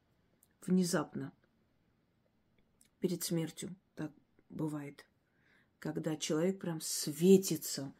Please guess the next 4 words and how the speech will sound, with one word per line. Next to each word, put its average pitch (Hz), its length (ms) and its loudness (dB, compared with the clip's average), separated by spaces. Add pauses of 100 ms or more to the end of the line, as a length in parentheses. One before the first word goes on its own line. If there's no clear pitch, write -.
(400)
сверкает, 180 880 -6
вся - 160 -12
такая 190 280 -2
необычная. 175 1120 2